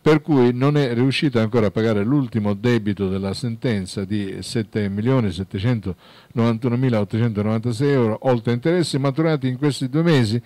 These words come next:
in circa cinquantatremila euro, rintracciando in bilancio solo cinque milioni e mezzo di euro, anche perché ha impegnato altre somme, come abbiamo visto, per aumentare indennità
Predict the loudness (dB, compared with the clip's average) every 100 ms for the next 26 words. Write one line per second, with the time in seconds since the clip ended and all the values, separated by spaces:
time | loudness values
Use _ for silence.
0 | -10 -20 -20 -2 2 2 4 2 2 0
1 | 0 -2 0 -2 0 0 2 2 2 2
2 | 2 4 4 4 4 2 2 0 0 0
3 | 0 0 0 0 -2 -2 0 0 -2 -12
4 | -12 -4 -2 0 2 2 2 0 0 0
5 | 0 2 2 2 0 0 0 0 0 -2
6 | 0 -2 -2 -2 -2 -2 -6 -10 -20 -6
7 | 0 0 0 -2 2 0 2 0 0 0
8 | 2 2 2 0 -4 -2 0 0 0 -2
9 | -2 -4 -4 -4 0 0 0 0 -2